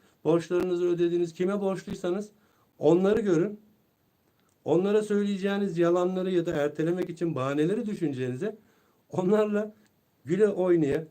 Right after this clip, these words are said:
neşeli bir şekilde borcunuzu ödediğinizi, helalleştiğinizi görün. Paranızın arttığını görün. Onlarla bir ev mi alacaksınız, araba mı alacaksınız, yeni yatırımlar mı yapacaksınız, bunları görün.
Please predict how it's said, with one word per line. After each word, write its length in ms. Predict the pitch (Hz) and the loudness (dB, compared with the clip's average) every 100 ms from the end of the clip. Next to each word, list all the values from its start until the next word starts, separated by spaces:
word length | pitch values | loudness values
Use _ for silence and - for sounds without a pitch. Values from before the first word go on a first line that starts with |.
| _ | _
neşeli 340 | 135 170 202 214 | -8 -2 -2 -2
bir 60 | |
şekilde 460 | 202 190 156 185 160 | -4 -4 -4 -4 0
borcunuzu 540 | 170 175 175 185 180 | 2 2 0 -4 -4
ödediğinizi, 760 | 156 160 170 170 165 165 139 160 - _ _ _ _ _ _ _ - | -2 4 4 4 2 2 -2 -10 -12 _ _ _ _ _ _ _ -6
helalleştiğinizi 920 | 143 170 175 180 165 - 175 175 185 | 0 2 4 2 0 -2 -2 -2 -2
görün. 320 | 156 107 156 - _ _ _ - | -4 -4 -6 -14 _ _ _ -2
Paranızın 440 | 160 220 247 247 | 2 4 2 -2
arttığını 480 | 220 202 - 208 214 | 0 0 0 0 2
görün. 360 | 196 139 135 - _ _ _ _ _ | 2 0 -2 -12 _ _ _ _ _
Onlarla 520 | - 185 220 220 220 208 | -2 2 4 4 2 0
bir 120 | 202 | 0
ev 160 | 214 | 0
mi 100 | 214 | 0
alacaksınız, 680 | 208 185 175 180 - 175 170 | -2 -4 -4 -6 -4 -6 -6
araba 320 | 156 143 151 | -6 -4 -4
mı 100 | 190 | -4
alacaksınız, 640 | 196 190 185 180 170 175 170 _ _ _ _ - | -6 -8 -8 -10 -10 -14 -14 _ _ _ _ -4
yeni 220 | 139 170 | 2 4
yatırımlar 520 | 185 190 185 190 190 | 2 -2 -4 -2 -2
mı 80 | 190 | -4
yapacaksınız, 600 | 180 175 180 175 180 131 | -6 -6 -6 -6 -8 -6
bunları 300 | 131 135 196 | -4 -2 -2
görün. 340 | 190 151 160 | -2 -4 -4